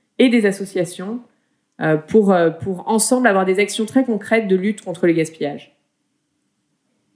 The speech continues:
Et puis, ce qui me parle enfin en dernier dans cette mission de, de Phoenix, bâtir un monde sans gaspillage, c'est cette notion de, de bâtir. On est dans la construction,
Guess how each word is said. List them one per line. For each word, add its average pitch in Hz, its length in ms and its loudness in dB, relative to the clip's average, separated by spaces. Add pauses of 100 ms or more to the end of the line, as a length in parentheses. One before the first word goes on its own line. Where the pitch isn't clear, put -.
(540)
Et 196 140 2
puis, 247 160 2
ce - 80 -10
qui 262 100 -2
me 233 60 2
parle 240 320 2
enfin 220 440 -6
en 190 80 -6
dernier 196 320 0
dans 208 100 0
cette 180 260 -8
mission 196 540 -6
de, 151 840 -6
de 160 80 -8
Phoenix, 202 600 -2
bâtir 196 500 -2
un 175 80 -4
monde 190 180 -10
sans 180 120 -16
gaspillage, 165 680 -4 (440)
c'est 190 140 0
cette 208 220 2
notion 208 420 -4
de, 165 260 0
de 143 120 -10
bâtir. 151 600 -2
On 160 80 -8
est 175 80 -2
dans 165 100 -2
la 147 100 2
construction, 190 680 -6